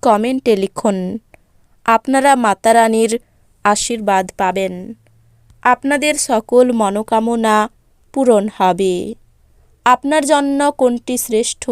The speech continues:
তা কেবল আপনি জানেন। কাজেই শক্ত হন এবং দ্রুত সিদ্ধান্ত গ্রহণ করে ফলাফলের সাথে বাঁচার জন্য তৈরি হন। অর্থের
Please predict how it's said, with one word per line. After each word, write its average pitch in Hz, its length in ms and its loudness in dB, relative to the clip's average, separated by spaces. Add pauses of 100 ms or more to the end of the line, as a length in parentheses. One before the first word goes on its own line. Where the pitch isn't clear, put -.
(340)
তা 220 140 2
কেবল 208 340 -2 (540)
আপনি 226 420 0
জানেন। 185 400 -4 (840)
কাজেই 294 360 2
শক্ত - 460 -4 (140)
হন 196 260 -4 (320)
এবং 247 200 2 (100)
দ্রুত 254 260 -4 (120)
সিদ্ধান্ত 226 560 -4 (100)
গ্রহণ 214 440 -4
করে 196 360 0 (560)
ফলাফলের 294 640 0
সাথে 302 400 -6
বাঁচার 220 500 0
জন্য 214 360 0 (680)
তৈরি 214 320 2
হন। 190 260 -4 (1040)
অর্থের 262 380 0